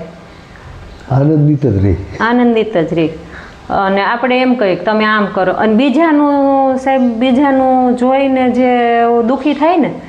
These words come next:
Speaker 2: એ ક્યારેય સુખી ન થઈ શકે. થઈ શકે?
Speaker 1: ન થાય, કોઈ દી ન થાય.
Speaker 2: હે?
Speaker 1: માણસને ખાવા માટે ફક્ત બે ત્રણ રોટલી જ જોઈએ.
Speaker 2: હમ.
Speaker 1: પણ પ્રેમથી ન મળી હોય ને,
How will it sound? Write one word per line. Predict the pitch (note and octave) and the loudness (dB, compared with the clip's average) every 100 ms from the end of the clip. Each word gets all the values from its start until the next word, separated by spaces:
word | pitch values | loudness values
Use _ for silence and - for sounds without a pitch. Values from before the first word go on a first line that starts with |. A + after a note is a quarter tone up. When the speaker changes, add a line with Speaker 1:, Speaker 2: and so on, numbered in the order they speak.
| - - - - | -20 -20 -10 -4
Speaker 2:
એ | A3 | 0
ક્યારેય | B3 B3+ B3 | 0 0 0
સુખી | C4 B3+ C4+ | -4 -2 0
ન | C4 | 0
થઈ | A3 F#3+ F3+ E3+ | 0 0 0 0
શકે. | E3+ | -2
થઈ | E3+ - B3+ C#4 | -8 -4 -2 0
શકે? | C#4+ D#4 - - - - A2 | -2 -4 -8 -20 -20 -8 -2
Speaker 1:
ન | G2+ F#2+ | 0 0
થાય, | G2 G2 - | -4 -6 -4
કોઈ | G#2+ | -2
દી | G2 | 0
ન | G2 | -2
થાય. | G2+ G2 - - - - - - - | -2 -6 -14 -20 -20 -20 -20 -14 -2
Speaker 2:
હે? | B3 D4+ - - | 0 0 -4 -4
Speaker 1:
માણસને | A2+ C3 C3+ C3+ D3 D3 - B2 | 0 2 0 0 0 0 -2 -2
ખાવા | C3 C#3 | 0 0
માટે | C3+ C3+ | 0 0
ફક્ત | - C#3 - C3 | 0 -2 -2 0
બે | B2+ C3+ | 2 2
ત્રણ | C3+ B2 | 0 0
રોટલી | A#2 B2 A#2+ | 0 0 0
જ | F#2+ | 2
જોઈએ. | G#2+ G2+ F2 - - | 2 0 -2 -6 -4
Speaker 2:
હમ. | G3+ G3+ F3 - - - - - - - - - - - | -2 0 -2 -8 -16 -20 -20 -20 -20 -20 -20 -20 -20 -6
Speaker 1:
પણ | A#2+ G2+ | -2 -2
પ્રેમથી | G2+ A#2+ E3 E3+ E3+ E3+ | 0 -2 0 -2 0 0
ન | |
મળી | F3 F3 F#3 F#3+ | 2 2 2 2
હોય | F#3+ | 2
ને, | B2 | 0